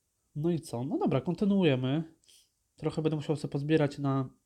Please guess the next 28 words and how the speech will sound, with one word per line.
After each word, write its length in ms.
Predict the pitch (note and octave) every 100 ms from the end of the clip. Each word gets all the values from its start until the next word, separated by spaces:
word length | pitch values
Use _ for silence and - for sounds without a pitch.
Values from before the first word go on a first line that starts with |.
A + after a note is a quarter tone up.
| _ -
mikstury 800 | C#3+ C#3+ - - G3 C3 D#3 D#3
roślin 540 | C3 - C#3+ E3 G3 -
i, 320 | D#3 D#3+ D3+ - _ _ _ _ _ _ _ _ _ _ _ _
no 80 | C3
i 80 | C#3
zrobić 360 | C#3 D3+ C#3+ -
sobie 400 | D3 C3+ C#3+ C#3 - -
komplet 600 | D3 C#3 C#3 C#3 C#3 -
jeszcze 340 | C3+ B2+ - C3
ubrań 300 | C#3 B2+ A2+
tych. 320 | A2 G#2 - -
No 180 | A#2+ A#2+
ale 200 | A#2+ B2
niestety 400 | B2+ B2 B2+ B2+
mi 220 | B2+ B2+ A#2+ _ _ _ _ _ _ _ _ _ _ _ _ _ _ _ _ _ _ _ _ _ _
nie 160 | C#3 C#3
mam 160 | C3+ C3
wszystkich 640 | - C3+ - C3+ - - _ _ B2
zasobów. 920 | C3 B2+ - C3 A2+ D#2 - - _ _ _ -
Dobra, 220 | G3 C3
nic 220 | F#3 A#3+
tu 100 | -
się 140 | F3+ F3
nie 100 | D#3
zmieniło, 440 | D3 D3+ B2+ B2+
nic 200 | D3+ -
nie 60 | C#3+
dodali. 520 | C3+ B2 A#2 B2+ -